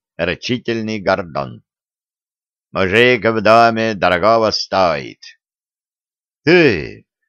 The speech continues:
да вы что, меня к старой корге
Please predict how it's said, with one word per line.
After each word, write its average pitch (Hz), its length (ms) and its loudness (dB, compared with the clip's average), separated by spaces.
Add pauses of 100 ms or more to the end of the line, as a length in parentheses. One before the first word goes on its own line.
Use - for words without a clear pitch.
(140)
да 110 80 -2
вы 143 120 -2
что, 104 480 -6 (440)
меня 127 300 0
к - 80 -14
старой 139 400 0
корге 101 640 -2